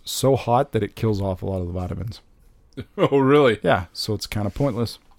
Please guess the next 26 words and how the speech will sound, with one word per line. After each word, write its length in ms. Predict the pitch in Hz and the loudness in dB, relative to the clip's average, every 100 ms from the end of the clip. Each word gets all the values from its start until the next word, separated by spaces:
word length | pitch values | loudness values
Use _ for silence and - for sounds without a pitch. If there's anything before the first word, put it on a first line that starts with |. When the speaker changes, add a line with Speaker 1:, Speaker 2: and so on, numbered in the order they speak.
| _ _ _ - | _ _ _ -4
Speaker 1:
But 220 | 131 156 | 2 4
the 140 | 143 135 | 6 6
F 120 | 113 | 6
D 140 | 123 127 | 6 6
A, 200 | 127 120 | 6 4
the 80 | 110 | 2
food 220 | 123 110 | -2 -2
people, 220 | 113 110 | -4 -4
don't 180 | 104 104 | -4 -2
monitor 380 | 104 117 98 95 | -2 0 0 0
that, 340 | 104 113 101 - - | 0 0 -2 -8 -20
so 320 | - 98 95 92 - _ _ | -12 -8 -8 -8 -14 _ _
what 120 | 113 | -4
do 100 | 98 | -2
I 120 | 98 | -2
know? 240 | 98 98 92 - _ _ _ _ _ _ _ _ 104 | -2 -4 -6 -12 _ _ _ _ _ _ _ _ -6
But 100 | 104 | -4
yeah, 140 | 104 | -2
no, 160 | 101 104 | -2 -4
it 100 | - | -4
said, 320 | 110 107 95 - _ _ _ - _ _ _ _ _ | -4 -4 -6 -14 _ _ _ -20 _ _ _ _ _
I 260 | 123 113 110 | -6 -2 0
don't 160 | 117 107 | 0 -2
remember 380 | 95 95 95 | -4 -4 -6
exactly, 520 | 95 101 95 95 101 95 | -6 -6 -8 -6 -6 -6
but 220 | 95 | -6